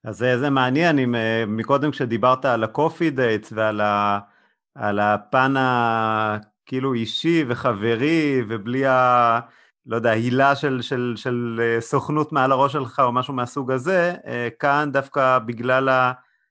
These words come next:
כמובן, בגלל המעמד שלך כשליח, אז, אה, אז כן היו לך את ה-, את ההזדמנויות האלה, באמת לייצג את ה-,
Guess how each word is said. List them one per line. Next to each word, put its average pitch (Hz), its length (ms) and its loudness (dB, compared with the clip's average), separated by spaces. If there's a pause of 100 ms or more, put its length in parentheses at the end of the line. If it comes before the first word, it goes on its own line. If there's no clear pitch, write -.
(320)
כמובן, 143 380 0
בגלל 123 280 2
המעמד 123 720 2
שלך 143 280 -6
כשליח, 135 640 -2
אז, 107 240 -6
אה, 107 560 -8
אז 104 280 -12
כן 120 140 -6
היו 131 140 -6
לך 127 180 -6
את 117 120 -8
ה-, 107 180 0
את 104 100 -8
ההזדמנויות 110 640 -6
האלה, 120 340 -4 (520)
באמת 120 300 -4
לייצג 117 360 -4
את 120 160 -6
ה-, 101 580 -4